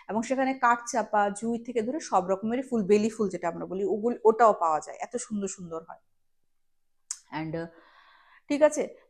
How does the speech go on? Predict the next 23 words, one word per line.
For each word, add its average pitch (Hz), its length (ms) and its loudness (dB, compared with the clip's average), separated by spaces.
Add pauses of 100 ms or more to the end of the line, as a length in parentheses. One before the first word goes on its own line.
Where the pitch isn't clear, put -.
তো 202 340 6
কি 330 100 2
হয়, 359 340 6
আহ, 220 320 10
যেহেতু 339 240 2
আমিও 311 260 6
বিয়ের 277 300 2
পর 294 160 6
পর 294 180 2
গেছিলাম, 262 400 -2
আমার 285 180 0
সিমেট্রিটা 311 800 0
দেখার 262 320 4
খুব 294 300 -2
ইচ্ছে 233 240 -4
ছিল, 254 280 -4
যেই 247 180 0
সিমেট্রির 254 480 -4
ঘটনা 220 360 -4
আমি 196 180 0
শুন-, 214 320 -6 (200)
শোনাবো, 214 500 0 (260)
এবং 220 180 0